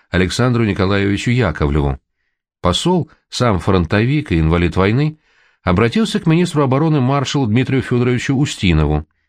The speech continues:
Тот высокомерно ответил: «У нас в плену героев нет».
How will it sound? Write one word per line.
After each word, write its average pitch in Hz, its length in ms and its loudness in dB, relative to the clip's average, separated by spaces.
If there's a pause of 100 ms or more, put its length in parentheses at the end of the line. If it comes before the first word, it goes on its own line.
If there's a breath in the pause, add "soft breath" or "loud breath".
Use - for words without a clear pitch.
(200)
Тот 95 260 0
высокомерно 87 680 0
ответил: 87 520 -2 (480 soft breath)
«У 104 120 0
нас 113 420 0
в - 160 -20
плену 131 400 2
героев 127 460 0
нет». 73 260 0